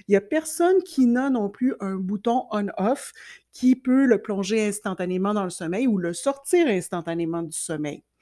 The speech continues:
Le sommeil, en réalité, c'est un processus physiologique naturel qu'on doit laisser s'installer, mais qu'on ne pourra jamais forcer au risque d'obtenir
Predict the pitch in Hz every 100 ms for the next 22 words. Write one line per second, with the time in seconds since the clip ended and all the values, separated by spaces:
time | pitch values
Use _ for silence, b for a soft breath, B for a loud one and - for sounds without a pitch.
0 | B B B 175 170 202 190 254 277 185
1 | 180 185 175 277 269 190 170 - 170 170
2 | 208 214 - 185 185 170 170 196 190 170
3 | - 147 170 196 285 202 165 185 185 185
4 | 214 202 208 214 - 233 208 175 214 B
5 | B B 202 220 285 - 240 233 208 208
6 | 196 185 190 185 196 208 247 - 214 196
7 | - - 185 240 339 B B - 196 196
8 | 190 277 311 - 180 185 190 - 196 190
9 | 247